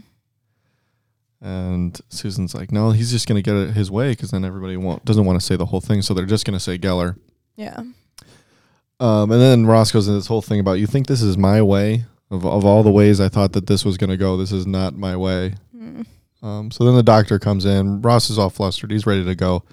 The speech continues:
Speaker 2: Mm-hmm.
Speaker 1: The doctor comes in, asks, um, if, if they, uh, if there's any nausea,
Speaker 2: <laughs>
Speaker 1: and everyone answers a little bit.
Speaker 2: <laughs>
Speaker 1: Um, so then Ross is out the door,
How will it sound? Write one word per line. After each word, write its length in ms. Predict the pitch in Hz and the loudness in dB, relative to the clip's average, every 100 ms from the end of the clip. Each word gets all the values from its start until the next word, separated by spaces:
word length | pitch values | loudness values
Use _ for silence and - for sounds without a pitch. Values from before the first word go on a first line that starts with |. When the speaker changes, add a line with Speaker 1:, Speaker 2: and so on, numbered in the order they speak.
| 233 | -12
Speaker 2:
Mm-hmm. 300 | 214 196 202 | -10 -10 -12
Speaker 1:
The 80 | - | -8
doctor 320 | 107 98 95 | -2 -2 -2
comes 220 | 95 98 98 | -4 -2 0
in, 100 | 95 | 0
asks, 460 | 95 - - - | -2 -4 -12 -14
um, 460 | - 101 - 117 127 - _ | -12 -10 -10 -12 -16 -18 _
if, 120 | 104 - | -16 -12
if 140 | 107 - | -10 -4
they, 220 | 92 90 - | -4 -4 -8
uh, 220 | 113 101 127 - _ _ _ _ _ _ _ _ | -10 -8 -10 -14 _ _ _ _ _ _ _ _
if 60 | |
there's 180 | - 104 | -2 2
any 160 | 101 95 | 2 2
nausea, 520 | 98 98 92 101 98 - _ _ | 4 4 2 0 -2 -10 _ _
Speaker 2:
<laughs> 280 | _ - | _ -4
Speaker 1:
and 420 | 294 208 190 113 104 | -2 -2 -2 -4 2
everyone 360 | 117 110 104 | 6 6 6
answers 540 | 92 92 - 92 87 - | 4 0 0 -4 -4 -4
a 60 | 127 | -4
little 200 | 127 95 | -2 -4
bit. 200 | 82 58 - - - | -4 -8 -8 -10 -4
Speaker 2:
<laughs> 120 | 277 - - 233 _ _ _ _ _ _ _ _ | -4 -4 -10 -16 _ _ _ _ _ _ _ _
Speaker 1:
Um, 260 | - - - | -20 -20 -18
so 140 | - | -6
then 180 | 107 110 | -2 2
Ross 260 | 110 123 117 | 4 4 4
is 140 | 104 | 0
out 400 | 104 - - 101 | -2 -2 0 0
the 80 | - | 2
door, 380 | 95 92 92 | 0 2 0